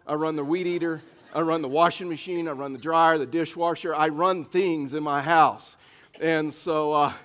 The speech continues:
so anyway, see, you guys aren't supposed to laugh. Remember, we gotta stay, we gotta stay focused. And so we're talking about this issue of marriage. We're talking about this issue, is your marriage based upon the rock? Is it based upon rock, or is it based upon rolls?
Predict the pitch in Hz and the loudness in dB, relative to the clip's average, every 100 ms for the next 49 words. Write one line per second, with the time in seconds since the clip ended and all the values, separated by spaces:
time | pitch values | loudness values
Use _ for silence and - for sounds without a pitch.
0 | _ _ _ _ 175 175 156 143 170 160 | _ _ _ _ -2 0 0 -2 -6 -10
1 | - - - 143 135 151 139 151 - 160 | -12 -20 -20 -14 -4 -4 -2 -6 -6 -6
2 | 151 170 180 165 156 151 180 156 143 139 | -4 -4 -4 -4 -6 -6 -4 -4 -6 -6
3 | 139 - 156 143 - 135 139 135 147 - | -8 -8 -10 -10 -12 -6 -6 -6 -8 -2
4 | 160 156 113 - _ _ _ _ - 156 | -2 -2 -10 -12 _ _ _ _ -6 -4
5 | 202 170 165 185 214 226 202 202 - 190 | 0 0 0 0 0 0 -4 -4 -6 -8
6 | - 156 151 156 135 139 143 185 240 220 | -6 -6 -4 -2 -4 -6 -6 0 0 0
7 | 202 190 170 180 165 156 135 - - - | -4 -6 -4 -6 -6 -8 -10 -12 -12 -6
8 | 151 160 170 196 175 - 175 170 170 160 | -4 -2 -2 -2 -4 -4 -4 -4 -8 -4
9 | 175 156 139 151 160 135 139 143 139 180 | -4 -4 -6 0 2 2 -2 -14 -6 -6
10 | 185 180 180 151 165 190 175 151 143 170 | -8 -8 -6 -4 -2 -2 -4 -12 -6 -4
11 | 170 - 160 151 160 139 - | -6 -8 -8 -2 -2 -2 -6